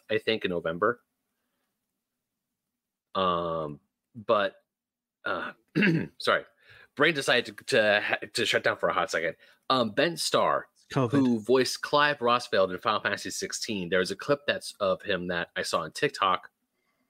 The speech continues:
Speaker 1: where an interviewer was asking him if twenty twenty-three was one of the best years in games, and he pulled one of the best moves ever, where he acknowledged that the games were great, but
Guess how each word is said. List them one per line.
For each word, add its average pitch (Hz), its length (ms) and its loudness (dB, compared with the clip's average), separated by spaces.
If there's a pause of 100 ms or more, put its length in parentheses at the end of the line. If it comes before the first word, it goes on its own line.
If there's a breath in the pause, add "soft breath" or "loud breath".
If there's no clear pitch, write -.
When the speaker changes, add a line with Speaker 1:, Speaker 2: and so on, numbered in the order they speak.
(360)
Speaker 1:
where 101 580 0 (400 loud breath)
an 120 180 2
interviewer 156 540 0
was 104 220 4
asking 123 480 0
him 90 340 -2 (340 soft breath)
if 120 160 2
twenty 127 260 0
twenty-three 117 540 0
was 101 220 0
one 101 100 0
of 95 60 2
the 92 120 -2
best 90 220 0
years 82 180 -4
in 80 120 -8
games, 92 480 -2 (500 soft breath)
and 110 380 0 (340)
he 233 320 2
pulled 135 640 0 (200)
one 123 180 2
of 113 60 -2
the 110 100 0
best 113 560 -2
moves 143 520 2
ever, 92 440 0 (320 loud breath)
where 127 220 2
he 147 420 2
acknowledged 131 640 0
that 156 180 -2
the 123 80 -8
games 120 400 -2
were 117 100 -8
great, 123 440 0 (240 loud breath)
but 139 200 0